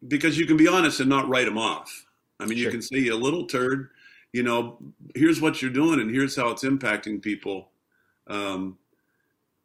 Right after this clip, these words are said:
Speaker 1: and, and then you just hang in there with them. I,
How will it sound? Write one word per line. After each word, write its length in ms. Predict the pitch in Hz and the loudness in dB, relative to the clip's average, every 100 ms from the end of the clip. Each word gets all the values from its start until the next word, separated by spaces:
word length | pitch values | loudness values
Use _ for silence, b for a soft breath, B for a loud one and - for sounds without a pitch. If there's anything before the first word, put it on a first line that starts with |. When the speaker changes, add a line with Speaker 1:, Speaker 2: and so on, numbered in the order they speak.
| _ _ - | _ _ -6
Speaker 1:
and, 440 | 123 123 117 107 107 _ _ _ _ _ _ _ - | 0 2 0 -4 -12 _ _ _ _ _ _ _ 0
and 120 | 143 | 4
then 100 | 156 | 6
you 100 | 170 | 4
just 200 | 151 151 | 4 2
hang 220 | 151 156 | 4 4
in 120 | 175 | 4
there 160 | 175 107 | 2 2
with 160 | 104 101 | 0 -2
them. 160 | 101 | -2
I, 180 | 110 | -4